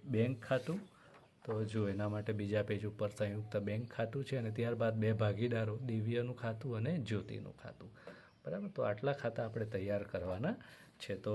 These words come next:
વિગતવાર એક પછી એક એન્ટ્રીઓ આપણે આપતા જઈએ. તો સૌપ્રથમ જે સૂચના આપી છે કે દિવ્યાએ છ લાખ રૂપિયા અને જ્યોતિએ સાત લાખ વીસ હજાર રૂપિયા બેંકમાં જમા કરાવ્યા. બેંકમાં જમા કરાવે એટલે બેંક ખાતામાં ઉધાર બાજુ એની અસર આવશે.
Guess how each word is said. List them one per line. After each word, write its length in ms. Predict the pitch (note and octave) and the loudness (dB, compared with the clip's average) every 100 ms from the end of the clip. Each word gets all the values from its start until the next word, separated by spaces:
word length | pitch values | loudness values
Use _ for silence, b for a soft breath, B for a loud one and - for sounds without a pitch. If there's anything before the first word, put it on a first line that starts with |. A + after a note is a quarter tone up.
| G2+ | 2
વિગતવાર 520 | G#2+ G#2+ A2 A2+ G#2+ | 2 4 4 4 4
એક 120 | A2 | 4
પછી 240 | A2 A2 A2+ | 0 0 0
એક 120 | G#2+ | 0
એન્ટ્રીઓ 360 | G2+ G2 A2 G#2 | 0 -2 0 0
આપણે 220 | F#2+ G#2 | 0 0
આપતા 300 | G2 - C3 | -2 0 0
જઈએ. 320 | - F2+ F#2 G#2 B B - | 0 -4 -6 -10 B B -14
તો 100 | - | -10
સૌપ્રથમ 540 | - E3+ C#3 B2+ C3+ B2 | 0 0 2 0 0 0
જે 120 | B2 | -2
સૂચના 420 | - A2+ A2 B2 | -2 -4 0 0
આપી 200 | A#2 B2 | 0 -2
છે 140 | A2+ A2+ | -2 -2
કે 120 | G#2+ | -2
દિવ્યાએ 500 | G#2 G#2 G#2 A#2+ B2 | -2 0 2 2 2
છ 120 | - A#2 A#2+ | 2 0 4
લાખ 200 | B2+ B2 | 2 2
રૂપિયા 320 | C3 B2 C3+ | -4 -2 -2
અને 120 | B2 G#2+ | 0 0
જ્યોતિએ 440 | G2 G2+ A2 A#2+ | -2 -4 -4 -4
સાત 240 | A2 G#2 G#2 | -2 -2 0
લાખ 200 | A2+ A2 | -2 0
વીસ 180 | G#2+ G#2+ | -2 -2
હજાર 220 | A#2 G#2+ G#2+ | -2 0 -2
રૂપિયા 360 | G2 G#2 G2+ | -2 -2 -2
બેંકમાં 400 | F#2+ F#2+ - G#2+ | -2 -6 -6 -4
જમા 340 | G2 F#2+ G2 G#2+ A2 | -4 -4 -4 -4 -4
કરાવ્યા. 440 | F#2 F2+ F#2+ F3 B B B B - | -4 -2 -2 -4 B B B B -4
બેંકમાં 440 | A2+ A#2+ B2+ B2 | -2 -2 0 0
જમા 320 | A2 A#2 A#2 | 2 2 2
કરાવે 340 | B2 B2+ B2+ A#2+ | 0 2 2 2
એટલે 160 | A2 | 2
બેંક 240 | G#2 G#2 A#2+ | 0 0 -2
ખાતામાં 440 | - A2 A2+ A2 G2+ | -2 -2 2 2 2
ઉધાર 280 | F#2 A2 A2+ | 4 4 4
બાજુ 240 | G#2 G2+ | 0 0
એની 240 | G#2 G2 G2 | 0 0 -2
અસર 200 | - G2+ | 0 0
આવશે. 360 | G2+ C3+ - | 2 0 -2